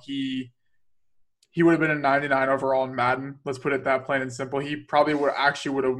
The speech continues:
been second in M V P votes, probably would have won the M V P on a normal year. And that's just not, <laughs> that's just not feasible for a running back that doesn't catch the ball. Um, but the, the red zone touch, the red zone touches and touchdown regression, positive regression is,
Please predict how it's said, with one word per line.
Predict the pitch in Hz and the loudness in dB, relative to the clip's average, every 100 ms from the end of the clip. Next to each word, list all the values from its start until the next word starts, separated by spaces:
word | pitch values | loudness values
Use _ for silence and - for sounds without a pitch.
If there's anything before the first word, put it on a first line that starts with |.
| 127 - _ - | -6 -16 _ -8
been | 147 131 | -6 -4
second | - 139 147 - | 0 0 0 -8
in | 139 | -6
M | 139 135 | -4 -4
V | 131 | -6
P | 131 135 | -4 -4
votes, | 135 135 135 | 0 -2 0
probably | 139 135 131 | 2 2 2
would | 131 | -2
have | 131 | -2
won | 131 | -2
the | 127 | -2
M | 120 135 | -4 -4
V | 127 | -8
P | 127 131 | -8 -6
on | 127 127 | -6 -6
a | |
normal | 127 131 131 | -10 -8 -8
year. | 127 135 135 - _ _ _ _ - | -2 2 2 -2 _ _ _ _ -6
And | 143 | 0
that's | 135 127 | 0 0
just | 123 | -2
not, | 131 127 | 0 0
<laughs> | - | -2
that's | 196 | -6
just | 165 | -2
not | 165 147 147 | 2 2 0
feasible | 147 143 143 | -8 -6 -4
for | 143 | -2
a | |
running | 131 131 | 0 0
back | 131 131 | -2 -4
that | 139 | -4
doesn't | 131 127 | -6 -4
catch | 135 135 | -4 -4
the | 131 | -6
ball. | 127 131 131 - _ _ _ - | -4 -2 -4 -10 _ _ _ -2
Um, | 123 120 120 | -2 -2 0
but | 151 151 | 4 6
the, | 151 135 135 | 6 2 2
the | 143 | 2
red | 151 151 | 2 2
zone | 147 139 131 123 | 2 2 0 -4
touch, | 143 135 - - _ - | -4 -4 -8 -18 _ -4
the | 151 | 0
red | 156 160 | 2 0
zone | 156 135 | -2 -2
touches | 139 131 139 131 | -4 -4 -4 -6
and | 131 127 | -8 -8
touchdown | 139 131 131 127 123 123 | -8 -6 -6 -6 -8 -8
regression, | 131 127 127 131 - _ | -8 -2 -4 -4 -14 _
positive | - 143 131 127 | 0 0 0 -4
regression | 123 123 123 123 123 | -4 -4 -6 -10 -8
is, | 131 123 123 | -6 -6 -12